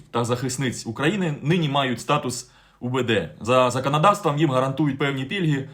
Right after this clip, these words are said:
як от право на безоплатний проїзд в громадському транспорті чи безкоштовне користування певними медичними послугами. Також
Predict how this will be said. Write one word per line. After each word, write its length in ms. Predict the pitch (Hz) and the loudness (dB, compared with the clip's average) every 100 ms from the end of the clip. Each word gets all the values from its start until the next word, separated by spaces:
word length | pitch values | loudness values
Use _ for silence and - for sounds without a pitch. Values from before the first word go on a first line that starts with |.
| - - | -18 -8
як 160 | 135 | -4
от 120 | 135 143 | -4 2
право 340 | 151 139 131 | 4 4 2
на 160 | 127 120 | 2 0
безоплатний 580 | 117 113 131 120 113 | 0 -2 0 0 0
проїзд 460 | 90 127 202 - - | -2 2 2 0 -4
в 40 | |
громадському 580 | 113 147 165 160 - 147 | -4 2 4 2 0 -2
транспорті 760 | 156 151 147 127 120 127 120 123 - | 0 0 -2 -6 -6 -2 -2 -4 -16
чи 280 | - 208 226 | -6 -2 0
безкоштовне 920 | 156 143 143 120 185 190 156 143 139 - - _ | 0 -2 -4 -4 2 2 2 0 -2 -12 -20 _
користування 840 | - 143 135 147 135 160 156 135 127 | -2 0 0 0 4 4 6 2 0
певними 580 | - 147 143 131 127 123 | 0 0 0 -2 0 0
медичними 540 | 120 120 120 123 120 | -2 -2 -4 -2 -2
послугами. 520 | 120 156 123 90 85 - _ | 0 0 -2 -8 -10 -14 _
Також 520 | 120 - 233 - - | -6 0 0 0 -10